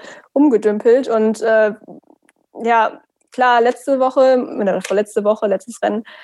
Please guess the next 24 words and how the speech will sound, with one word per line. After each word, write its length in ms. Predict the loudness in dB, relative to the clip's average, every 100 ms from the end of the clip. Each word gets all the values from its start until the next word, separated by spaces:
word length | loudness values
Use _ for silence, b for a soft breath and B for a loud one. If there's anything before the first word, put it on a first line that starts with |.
| B -6
Monaco, 480 | -2 -2 2 2
da 180 | 2 0
konnte 260 | -2 -2 0
er 20 |
natürlich 400 | -2 0 -2 0
absolut 340 | -4 0 0
nichts 220 | 0 -4 -6
für, 320 | -2 0 0
also, 260 | -2 -2
ähm, 480 | 0 0 0 -2 -8 -4
mit 160 | -4
dem 260 | -2 -4 -6
Boxenstopp, 480 | -8 -8 -8 -6 -4
der 80 | -2
da 140 | -2
so 120 | 0
in 60 | -2
die 100 | 0
Hose 240 | 0 0
gegangen 380 | -2 0 0 0
ist, 180 | -2 -2
also, 220 | -4 -4 -8 -12
ja 160 | -6 -6
gut, 160 | -8